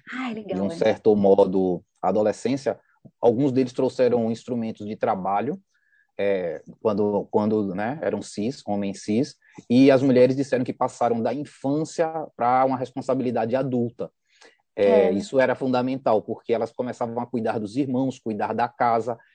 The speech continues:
Speaker 2: Então, existia uma perspectiva que, de um certo modo, havia um hiato entre a infância que aquelas pessoas tiveram com dificuldade ou
Speaker 1: Uhum.
Speaker 2: não,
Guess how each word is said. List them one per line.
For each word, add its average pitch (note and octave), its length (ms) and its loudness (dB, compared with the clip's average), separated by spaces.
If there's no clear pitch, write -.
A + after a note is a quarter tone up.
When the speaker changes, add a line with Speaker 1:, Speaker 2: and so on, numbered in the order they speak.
Speaker 2:
Então, C3 460 2
existia C#3 420 -4
uma E3+ 140 -2
perspectiva C#3+ 800 -2
que, B2+ 320 -2
de G#2+ 100 -6
um C#3+ 120 -4
certo C3+ 420 -4
modo, B2 460 4
havia A2+ 320 -2
um D#3 80 0
hiato C3+ 600 2
entre A#2 540 -4
a A2+ 120 0
infância F#3 760 -2
que - 80 -6
aquelas B2 220 -4
pessoas A#2+ 340 -4
tiveram A2+ 460 -2
com B2 160 -4
dificuldade G#2+ 640 -4
ou E3+ 120 4
Speaker 1:
Uhum. E3+ 80 0
Speaker 2:
não, C3+ 320 -2